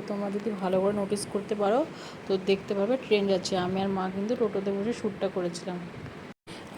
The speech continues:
আমি আর মা কিন্তু টোটো থেকে নেমে উঠে গেছিলাম স্টেশনে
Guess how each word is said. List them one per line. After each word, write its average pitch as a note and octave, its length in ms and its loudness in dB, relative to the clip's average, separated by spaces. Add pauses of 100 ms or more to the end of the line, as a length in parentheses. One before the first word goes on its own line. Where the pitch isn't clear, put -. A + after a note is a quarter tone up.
আমি A3 240 10
আর A3 140 10
মা G#3+ 160 6
কিন্তু A#3 260 6
টোটো A3 280 10
থেকে G#3+ 160 6 (100)
নেমে G#3+ 220 4 (180)
উঠে A3 220 6
গেছিলাম A3 300 4 (100)
স্টেশনে G3+ 480 4